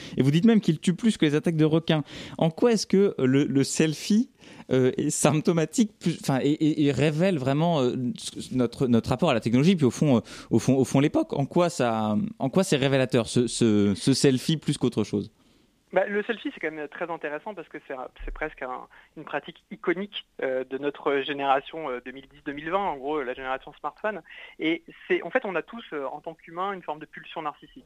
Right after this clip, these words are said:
Speaker 2: On aime bien parler de soi, euh, euh, même quand on est un peu humble, on, on a toujours un rapport à soi qui, de sou-, de toute façon, dès l'enfance, est intégré. Et les réseaux sociaux l'ont vite compris et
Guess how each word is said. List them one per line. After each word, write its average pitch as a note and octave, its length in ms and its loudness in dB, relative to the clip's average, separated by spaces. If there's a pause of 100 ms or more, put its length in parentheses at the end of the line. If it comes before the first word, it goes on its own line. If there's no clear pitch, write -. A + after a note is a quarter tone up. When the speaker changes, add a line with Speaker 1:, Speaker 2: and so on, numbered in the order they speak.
Speaker 2:
On B2 100 -18
aime B2+ 80 -16
bien C3+ 160 -6
parler A#2 280 -10
de - 60 -20
soi, C3+ 220 0 (680)
euh, - 40 -16
euh, A#2 380 -16
même C#3 140 -10
quand D3 220 -8
on C3+ 100 -12
est - 20 -8
un C3 100 -4
peu C3 200 -10
humble, C#3+ 220 -2
on, C3 360 -18
on D3 140 -16
a D3 40 -12
toujours F#3 280 -2
un F3 60 -4
rapport D#3+ 380 -2
à D#3+ 80 0 (140)
soi F#3+ 240 -4 (100)
qui, D#3 100 -20
de C3+ 80 -20 (100)
sou-, F#3 100 -20
de D#3+ 140 -18
toute - 120 -20
façon, D#3+ 260 -10
dès D#3+ 120 -8
l'enfance, D#3+ 420 -6 (400)
est D#3 140 -8
intégré. E3+ 520 -4
Et E3 80 -4
les E3 80 -2
réseaux E3+ 200 -6
sociaux G3+ 300 -10
l'ont E3+ 140 -8
vite F#3+ 180 -18
compris A#3+ 420 -12 (220)
et F3+ 180 -2